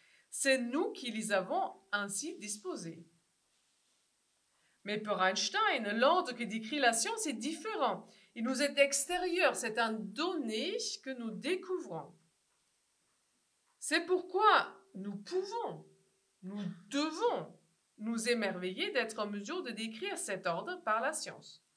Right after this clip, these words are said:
Comme l'exprime l'aphorisme célèbre d'Einstein, « Ce que le monde aura toujours d'incompréhensible, c'est qu'il soit compréhensible,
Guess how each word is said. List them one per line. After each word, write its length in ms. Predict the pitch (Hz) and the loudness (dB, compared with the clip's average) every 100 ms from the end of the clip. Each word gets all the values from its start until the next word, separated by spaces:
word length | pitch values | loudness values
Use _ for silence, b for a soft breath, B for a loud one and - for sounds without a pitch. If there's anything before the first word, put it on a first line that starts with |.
| _ b b b b b b 185 | _ b b b b b b -6
Comme 220 | 220 220 | -2 2
l'exprime 760 | 226 226 - - 302 262 180 - - 170 | 2 0 -4 -4 -4 -2 -4 -6 -12 -4
l'aphorisme 580 | 175 180 226 262 277 208 | -4 -2 -4 -2 -2 -2
célèbre 440 | 196 233 285 226 | 0 6 6 6
d'Einstein, « 760 | 190 190 220 370 415 339 214 - B B B - | 2 2 0 0 0 0 -6 -10 B B B -8
Ce 300 | - - 370 | -4 2 2
que 220 | 359 285 | 2 0
le 200 | 247 240 | 2 2
monde 460 | 226 233 311 440 | 4 4 2 2
aura 260 | 320 220 208 | 0 2 0
toujours 480 | 208 320 302 269 196 | 0 -4 -4 -4 -8
d'incompréhensible, 1400 | 165 220 311 370 262 208 202 165 160 160 - 226 285 330 _ _ _ _ _ _ _ - | -2 2 2 0 -4 -6 -8 -10 -8 -10 -10 -12 -16 -20 _ _ _ _ _ _ _ -12
c'est 280 | - 247 | -4 -4
qu'il 180 | 233 175 | -4 -12
soit 240 | - 294 302 | -4 -2 -2
compréhensible, 800 | 240 226 214 190 170 - 165 | -6 -8 -10 -10 -10 -12 -14